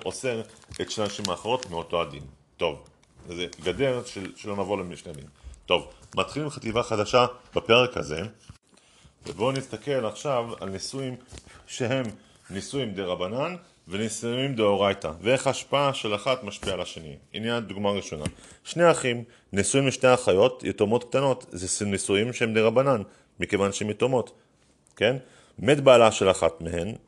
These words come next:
נישואים דרבנן, מת בעלה אחת מהן, ונופלת עכשיו האישה לייבום. היא אחותה של אשתו, אבל מצד אחד, מצד שני, אבל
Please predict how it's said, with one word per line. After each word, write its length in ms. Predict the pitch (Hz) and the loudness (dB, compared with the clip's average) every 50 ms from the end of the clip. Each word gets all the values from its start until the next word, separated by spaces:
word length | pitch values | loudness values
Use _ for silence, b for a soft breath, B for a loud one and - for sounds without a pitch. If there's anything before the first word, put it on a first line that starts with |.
| _ - | _ -6
נישואים 440 | - 110 107 - - 123 135 143 135 | -2 -2 -2 0 0 0 0 2 4
דרבנן, 640 | 120 113 107 104 90 90 85 85 80 80 85 95 104 b b b b b b | 4 6 6 6 6 4 0 0 0 -2 -2 -4 -6 b b b b b b
מת 160 | 95 113 120 110 | 0 2 4 6
בעלה 380 | 113 113 104 101 98 92 90 | 8 8 8 8 6 6 4
אחת 340 | 87 - - 90 85 - - | 2 0 0 -2 -2 -2 -4
מהן, 340 | 85 85 90 92 110 123 123 - | -4 -2 -2 -2 -4 -4 -8 -12
ונופלת 560 | - 80 101 98 101 - - 151 156 147 151 - | -8 -2 0 0 0 2 4 4 4 4 2 0
עכשיו 360 | - - - 151 143 123 127 | 0 2 2 2 2 4 4
האישה 460 | 127 123 123 - 151 143 139 139 139 139 B B B B B B | 2 2 2 0 2 4 4 4 2 2 B B B B B B
לייבום. 480 | - 101 107 113 113 135 143 117 92 85 - - _ _ - | 0 2 2 2 2 2 2 2 0 -4 -10 -16 _ _ -6
היא 180 | 87 90 82 | -2 -2 -2
אחותה 460 | 85 - - 104 98 - 170 170 160 147 147 B B B B B B B | -2 -2 -4 -2 2 6 6 6 6 4 2 B B B B B B B
של 240 | B - - - 107 | B 4 4 6 6
אשתו, 460 | 113 - - - 185 147 101 - - B B B B B | 4 0 4 6 6 6 6 4 -4 B B B B B
אבל 240 | 76 85 85 101 113 | -2 0 4 4 4
מצד 260 | 110 101 - 117 104 | 4 2 0 0 0
אחד, 280 | 95 - - 85 82 90 | 0 0 0 -2 -2 -2
מצד 260 | 92 87 - 110 110 | -2 0 0 0 0
שני, 320 | - 131 131 151 165 160 139 | 2 0 0 2 2 2 4
אבל 340 | 113 135 151 131 120 127 | 6 6 6 6 6 2